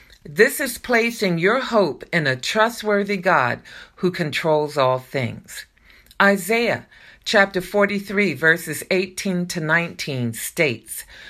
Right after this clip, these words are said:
"Forget the former things. Do not dwell on the past. See,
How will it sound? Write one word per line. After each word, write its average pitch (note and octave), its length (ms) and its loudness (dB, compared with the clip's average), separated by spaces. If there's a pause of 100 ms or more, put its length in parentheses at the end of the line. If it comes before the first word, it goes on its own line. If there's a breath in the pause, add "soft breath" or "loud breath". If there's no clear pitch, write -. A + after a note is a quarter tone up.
(160 loud breath)
"Forget C#4 480 0
the A#3+ 80 -4
former A3+ 500 -2
things. B2 640 -4 (340 loud breath)
Do D4 220 -2
not A3+ 300 0
dwell F#3 340 0
on C3+ 160 -2
the C3 80 -6
past. - 760 -4 (280 loud breath)
See, F#3+ 600 0